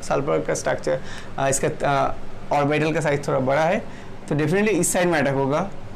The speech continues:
And then हम लोगों को क्या बनेगा,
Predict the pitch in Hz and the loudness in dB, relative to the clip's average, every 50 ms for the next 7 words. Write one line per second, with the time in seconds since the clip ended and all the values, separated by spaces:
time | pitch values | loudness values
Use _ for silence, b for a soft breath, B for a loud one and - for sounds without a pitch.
0 | - - - - - 147 139 143 139 131 127 151 160 156 151 156 185 208 208 - | -6 -6 -6 -4 -2 -2 0 2 2 2 2 2 2 4 4 2 2 0 -2 -4
1 | - - - - - - - - - - - - - - - - - - - - | -8 -10 -10 -10 -10 -10 -10 -10 -10 -10 -10 -10 -10 -10 -12 -12 -12 -10 -10 -10
2 | - - - - - - - - - - - - - - - - - - - - | -10 -10 -10 -10 -10 -10 -10 -10 -10 -10 -10 -10 -8 -8 -8 -8 -8 -8 -8 -6
3 | - - - - 131 139 139 143 147 147 160 160 156 160 147 143 139 147 147 147 | -8 -6 -4 -2 0 0 2 2 2 2 2 0 0 0 0 2 2 2 2 2
4 | 147 165 185 | 2 0 0